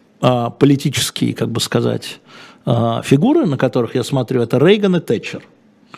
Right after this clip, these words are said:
Они не либералы совсем, ну, они либералы в смысле экономики, но не либералы в смысле политики. Рейган и Тэтчер — наше все. Это во-первых. А,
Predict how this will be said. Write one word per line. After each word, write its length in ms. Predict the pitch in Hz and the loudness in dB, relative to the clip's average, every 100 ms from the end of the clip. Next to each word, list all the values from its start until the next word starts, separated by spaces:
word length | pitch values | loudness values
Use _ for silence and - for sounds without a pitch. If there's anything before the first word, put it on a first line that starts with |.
| - _ _ _ - | -20 _ _ _ -2
Они 280 | 120 139 | 2 4
не 120 | 147 135 | 4 2
либералы 480 | 131 131 143 143 | 2 2 2 0
совсем, 560 | - 127 - 160 220 175 | -4 -6 -4 -2 0 0
ну, 240 | 131 104 - | 0 -2 -6
они 240 | 117 110 | -4 0
либералы 460 | 113 143 147 117 98 | 2 4 2 -2 -10
в 60 | |
смысле 340 | - 117 - 127 | -10 -10 -6 -2
экономики, 580 | 180 254 311 160 - - - - | -2 -2 -2 -4 -6 -20 -20 -2
но 120 | 170 | 0
не 120 | 190 | 2
либералы 460 | 139 120 123 151 147 | 2 0 2 0 0
в 60 | - | -6
смысле 320 | 127 - 120 | -8 -6 -4
политики. 420 | 120 107 - - | -2 -4 -4 -2
Рейган 400 | 131 202 170 131 | 2 2 2 -4
и 60 | 110 | -4
Тэтчер — 480 | - 185 - - - _ - | -2 -2 -2 -10 -10 _ -4
наше 280 | 135 131 131 | -2 0 -4
все. 320 | - - - _ - - - | -6 -12 -12 _ -20 -20 -6
Это 220 | - 170 151 | -2 0 0
во-первых. 580 | 120 - 95 - - _ - - - - - - - | -2 -4 -8 -10 -16 _ -20 -20 -20 -20 -20 -16 0
А, 640 | 131 127 131 123 123 - | 2 4 4 2 -2 -6